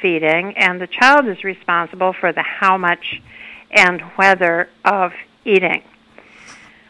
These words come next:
um, which means that the parent manages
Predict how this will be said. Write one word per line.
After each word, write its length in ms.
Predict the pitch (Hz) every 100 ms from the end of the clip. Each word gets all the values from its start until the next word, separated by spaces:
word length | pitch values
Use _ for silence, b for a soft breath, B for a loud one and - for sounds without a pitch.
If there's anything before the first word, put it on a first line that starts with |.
| -
um, 380 | 185 185 185 185
which 280 | 208 190
means 300 | 220 202 190 175
that 140 | 175
the 60 | -
parent 600 | - 214 208 196 185 -
manages 640 | 196 196 196 202 185 180